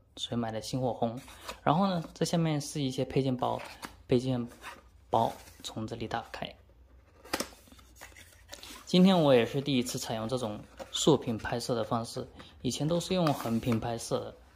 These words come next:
啊，现在都流行竖屏了，对吧？这个配件包呢，里面放的是一些数据线，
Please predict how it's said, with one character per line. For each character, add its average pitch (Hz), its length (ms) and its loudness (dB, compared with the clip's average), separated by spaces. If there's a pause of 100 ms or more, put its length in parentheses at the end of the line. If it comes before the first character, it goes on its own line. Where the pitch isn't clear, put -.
(640)
啊， 117 200 -8
现 - 160 -2
在 156 120 2
都 143 120 4
流 113 160 0
行 113 160 -6
竖 117 200 -6
屏 113 160 -8
了， - 120 -12 (380)
对 120 100 2
吧？ - 200 -6 (2500)
这 180 100 2
个 175 100 8
配 170 220 2
件 156 220 0
包 127 180 8
呢， 127 380 2 (240)
里 107 180 -4
面 120 400 -2 (1400)
放 117 200 4
的 113 80 -14
是 - 200 -10
一 110 80 -6
些 117 280 -8 (120)
数 - 160 -4
据 117 120 -2
线， - 200 -4